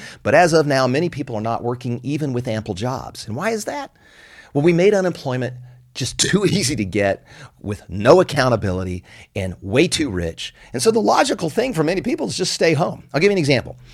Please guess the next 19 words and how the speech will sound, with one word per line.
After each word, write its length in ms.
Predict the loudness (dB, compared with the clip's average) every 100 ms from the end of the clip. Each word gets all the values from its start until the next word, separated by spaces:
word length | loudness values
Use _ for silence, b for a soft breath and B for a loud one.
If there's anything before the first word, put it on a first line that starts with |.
| B B
You 120 | -4
can 160 | -2 0
get 140 | 2
an 80 | 2
extra 260 | 0 -2 -4
fifteen 540 | 2 0 0 -6 -4
thousand 400 | -4 -4 -4 2
dollars 560 | 4 4 0 -6 -10 -8
as 140 | -8
an 80 | -8 -2
annualized 640 | 0 2 0 0 -2 0
<laughs> 0 |
benefit 500 | 2 2 2 -6 -12 -14 B
through 340 | -14 -2 0 0
September 680 | 0 -2 0 -2 -2 -6 -10 b b
from 240 | 4 4
the 80 | 4
stimulus 460 | -2 -2 -2 -4
package. 500 | -6 -6 -8 -16 -20